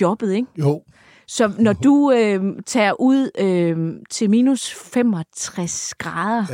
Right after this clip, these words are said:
Speaker 2: Ja.
Speaker 1: så, så tænker du ikke over det, eller hvad? Hvad er det, der driver dig derud?
Speaker 2: Ja.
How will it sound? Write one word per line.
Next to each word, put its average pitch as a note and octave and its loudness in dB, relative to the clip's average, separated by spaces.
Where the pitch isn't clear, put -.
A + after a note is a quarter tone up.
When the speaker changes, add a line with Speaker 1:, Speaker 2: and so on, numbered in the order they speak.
Speaker 2:
Ja. A2 -4
Speaker 1:
så, - -6
så B3 -4
tænker D4+ 0
du C4 2
ikke D4+ -2
over A#3 2
det, C4+ 0
eller G3 0
hvad? G3+ 0
Hvad A#3 2
er A#3 4
det, A#3+ 0
der B3 2
driver B3+ 0
dig E3+ -2
derud? G#3+ 0
Speaker 2:
Ja. C3 -4